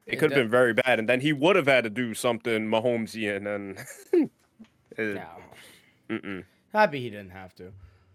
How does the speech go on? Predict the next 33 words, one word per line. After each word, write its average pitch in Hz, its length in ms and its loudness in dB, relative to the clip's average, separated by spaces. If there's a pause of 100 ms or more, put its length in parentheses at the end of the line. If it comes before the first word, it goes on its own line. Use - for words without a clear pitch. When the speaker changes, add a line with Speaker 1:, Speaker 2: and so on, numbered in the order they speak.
(720)
Speaker 2:
One 185 240 6
of 214 100 4
the 226 60 4
Speaker 1:
Absolutely. 175 80 2
Speaker 2:
biggest 220 340 4
losers 156 580 0
that 135 180 -4
we 131 100 -10
need 131 220 -8
to 110 80 -12
talk 110 280 -6
about 98 380 -12 (580)
is 127 480 -8
this 120 480 -12 (340)
project 170 680 0
of 139 140 -2
a 131 60 -6
grass 113 600 -6
that 120 320 -4
we've 160 280 -6
heard 156 400 -2 (120)
all 175 240 2
about 165 320 0
for 156 100 -4
a 156 60 -4
couple 160 260 -6
of 147 60 -4
years 135 280 -6
now. 127 300 -6 (1000)
They 143 140 -2
get 156 240 2
us 170 160 0
this - 400 -10